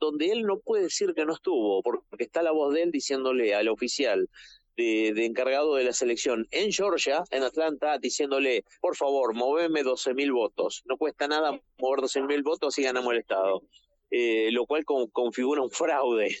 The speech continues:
del presidente de la nación que le podría haber dicho a algún secretario de todos los que tienen, bueno, no, lo hizo él personalmente, ¿no? Eh, con una impunidad, eh, tremenda, y me parece que esos son los cargos complicados con él.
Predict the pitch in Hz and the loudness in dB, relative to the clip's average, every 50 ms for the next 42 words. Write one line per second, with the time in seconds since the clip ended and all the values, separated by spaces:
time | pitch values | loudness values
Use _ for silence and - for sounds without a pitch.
0 | _ - 107 98 - - 110 101 - - 131 143 147 151 143 131 123 - 180 214 | _ -4 -4 -2 0 0 -2 0 0 0 -2 0 0 0 0 0 0 0 0 0
1 | 202 147 123 107 123 131 165 226 240 175 151 151 185 - - 156 127 113 110 110 | 0 0 0 0 0 0 0 2 2 0 0 0 -2 0 0 0 2 2 2 2
2 | 117 131 170 214 214 190 165 143 127 117 110 101 - - - - - - _ _ | 0 0 0 0 0 0 -2 -4 -6 -10 -12 -14 -18 -20 -20 -20 -20 -20 _ _
3 | _ - - - 139 120 - - - - - _ - 170 180 170 156 131 - - | _ -6 -4 -2 -2 -2 -2 -4 -2 -2 -2 _ -2 -2 0 2 0 0 0 0
4 | 147 151 143 123 - 123 113 117 160 175 165 151 131 120 117 107 113 120 127 123 | 0 0 0 0 0 -2 -2 0 -2 0 0 -2 0 0 0 0 0 0 0 0
5 | 120 131 156 180 202 - - 180 175 156 - 147 135 - 127 120 110 101 98 95 | 0 2 0 0 0 0 0 0 0 0 0 -2 -4 -2 -2 -2 -2 -2 -2 -4
6 | 90 - _ - - 117 139 165 185 185 180 160 139 127 123 120 113 110 110 107 | -8 -12 _ -6 -4 -2 0 0 0 2 2 2 2 2 2 2 2 2 0 0
7 | - - - - - _ _ _ _ - 120 120 131 139 147 143 135 127 127 120 | -4 -8 -20 -20 -20 _ _ _ _ -4 -2 0 0 0 0 0 0 0 0 -2
8 | 107 120 123 120 123 135 135 147 139 139 135 123 127 123 120 117 113 107 107 107 | -2 -2 -2 0 0 0 0 0 0 2 2 2 2 2 2 2 2 2 2 2
9 | 104 104 101 98 - - _ - - 120 117 113 113 110 110 - _ - 139 165 | 2 2 0 0 -2 -4 _ -6 -2 0 0 2 2 0 -2 -4 _ -4 -2 0
10 | 190 226 233 226 220 226 214 214 - _ - - - - - _ - 277 277 151 | 0 0 0 0 0 0 -2 -2 -4 _ -20 -20 -20 -20 -16 _ -4 -2 -2 0
11 | - - 180 208 - 220 196 208 202 - - 202 180 - 190 185 175 - _ - | 0 0 0 0 0 -2 -2 -2 -2 0 0 0 0 0 0 0 -2 -2 _ -4
12 | 185 185 202 175 151 - - - 147 139 - - 147 143 - 165 156 143 131 - | -2 -2 -2 -2 -4 -4 -4 -6 -6 -4 -2 -4 -4 -2 0 0 0 0 -2 -2
13 | - 139 127 120 110 | -2 0 0 0 0